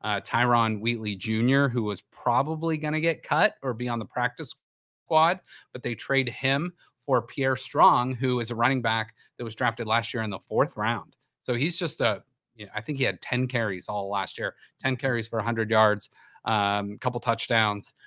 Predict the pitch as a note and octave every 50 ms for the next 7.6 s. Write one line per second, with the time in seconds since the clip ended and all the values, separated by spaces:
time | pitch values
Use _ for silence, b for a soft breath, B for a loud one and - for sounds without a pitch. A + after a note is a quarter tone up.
0 | b b b - A2 G#2+ G#2 G#2 G#2+ G#2+ G#2+ A#2 A2+ A2+ - A2+ A2 - - -
1 | A2+ G#2+ G#2 G#2 G#2+ - - A2+ G#2 G#2+ G#2 - - A2 G#2 G#2 G#2 A#2+ A2 G#2+
2 | - A2 D#3+ A#3 B3+ F#3+ D3 B2+ C#3+ D3 D#3 - - B2 A#2 A2+ G#2+ G#2+ G#2+ -
3 | _ _ _ _ _ _ C#3+ B2 A2+ A#2 A#2 A2 G2+ - - - F#3+ C4+ - -
4 | C#3+ B2 A2+ A2+ - A#2 A2 A2+ A2 - _ _ _ - - B2+ A#2 A2 - -
5 | A#2 A2+ G2+ - - D3 C#3+ B2+ G#2+ - - B B B B B - A2 G#2+ G#2
6 | G2+ G2+ G2+ - - B2 A2+ G#2+ G#2 G2+ G#2 G#2 G#2 G2+ F#2+ F#2+ F#2+ F#2+ - -
7 | A2 G2 F#2 F2+ - - - A2 G#2 G2+ F#2+ F#2+